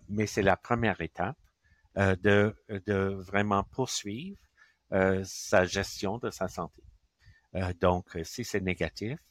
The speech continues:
euh, il y avait une raison de prendre le test probablement. Et, euh, donc, euh, ça, c'est quelque chose que vous pouvez explorer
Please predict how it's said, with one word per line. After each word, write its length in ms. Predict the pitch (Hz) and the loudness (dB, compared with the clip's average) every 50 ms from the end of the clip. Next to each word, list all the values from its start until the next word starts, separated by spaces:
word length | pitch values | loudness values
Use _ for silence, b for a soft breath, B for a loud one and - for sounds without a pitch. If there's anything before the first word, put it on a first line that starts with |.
| _ b b b b b b b b - | _ b b b b b b b b 0
euh, 220 | 87 90 90 87 82 | 2 2 2 2 0
il 100 | 82 87 | -2 -2
y 80 | 90 | -2
avait 200 | 85 - 82 78 | -2 0 -2 -2
une 120 | 80 78 - | -2 -4 -6
raison 440 | - 87 82 - - 113 127 127 - - | -6 -6 -6 -6 -6 -6 -6 -6 -6 -8
de 100 | 80 76 - _ | -8 -8 -8 _
prendre 260 | _ - 92 90 87 80 | _ -6 -6 -6 -6 -8
le 100 | 78 - | -10 -12
test 440 | _ - 95 87 - - - - - _ | _ -6 -6 -6 -6 -10 -16 -20 -20 _
probablement. 600 | _ 85 82 - 78 - - 71 71 - - - _ _ _ _ B B B B B B B B _ | _ -6 -2 0 -2 -2 -2 -8 -12 -12 -16 -20 _ _ _ _ B B B B B B B B _
Et, 380 | - 104 95 95 95 95 90 82 | -2 2 2 4 4 2 0 -2
euh, 80 | 85 85 | -6 -2
donc, 300 | - 87 87 85 - 87 | -2 -2 -2 -2 -4 -6
euh, 60 | 82 | -6
ça, 280 | - - - 98 98 101 | -6 -2 0 2 2 2
c'est 180 | - - 87 - | 0 -4 -8 -8
quelque 340 | - - 85 - - 80 | -6 -6 -8 -6 -6 -10
chose 300 | 78 - - 101 101 - | -10 -8 -8 -8 -8 -8
que 100 | - - | -12 -14
vous 160 | 78 78 80 - _ - | -14 -14 -16 -20 _ -18
pouvez 320 | - 87 82 90 90 87 | -16 -8 -4 -2 -2 0
explorer 800 | 87 - - - - - - 92 87 82 - 78 85 107 147 196 | -2 -4 -6 -10 -16 -8 -6 -4 -4 -4 -6 -8 -6 -6 -8 -10